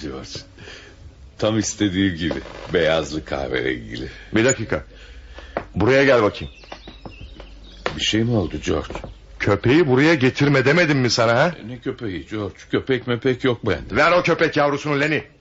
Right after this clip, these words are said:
Speaker 2: Hadi kafamı kızdırma.
Speaker 1: Ama George, köpek bende değil ki.
Speaker 2: Gömleğini çıkart. Hemen, çabuk.
Speaker 1: Ama George.
Speaker 2: İstersen ben çıkartayım, ha. Bu ne bu?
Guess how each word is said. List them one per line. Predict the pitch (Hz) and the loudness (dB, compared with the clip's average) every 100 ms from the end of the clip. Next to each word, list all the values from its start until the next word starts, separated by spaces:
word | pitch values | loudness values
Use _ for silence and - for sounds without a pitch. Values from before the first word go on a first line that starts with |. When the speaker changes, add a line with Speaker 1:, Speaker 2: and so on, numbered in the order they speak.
| - - | -18 -4
Speaker 2:
Hadi | 104 127 139 | -4 -2 -2
kafamı | 147 147 156 | -2 0 0
kızdırma. | 147 131 156 143 | -2 -2 0 0
Speaker 1:
Ama | 127 127 | -2 -6
George, | 113 143 156 - - | -4 -4 -4 -8 -8
köpek | 113 143 143 143 | -6 -2 -2 0
bende | 135 143 139 | -2 -2 -4
değil | 151 170 | -4 -8
ki. | - 101 95 | -6 -6 -2
Speaker 2:
Gömleğini | 175 220 240 240 240 | 0 2 2 0 -2
çıkart. | - 226 180 - - - | 0 0 0 -10 -16 -2
Hemen, | 233 294 - | 0 0 0
çabuk. | 262 330 277 160 | -2 0 -2 -4
Speaker 1:
Ama | 160 151 123 | -4 -4 -2
George. | 180 208 135 - | 0 0 -4 -16
Speaker 2:
İstersen | - - 165 180 233 220 | -14 -4 -2 0 0 2
ben | 208 220 | 0 0
çıkartayım, | - 202 175 160 | 0 0 0 0
ha. | 196 180 - - - _ _ - - - - - - - - - - - 988 988 960 960 988 - 988 1017 - - - - 165 | 0 -2 -8 -20 -20 _ _ -20 -12 -10 -10 -16 -16 -8 -6 -6 -8 -8 -6 -6 -8 -8 -8 -8 -10 -10 -12 -20 -18 -8 -2
Bu | 233 | 0
ne | 170 | 0
bu? | 180 | -4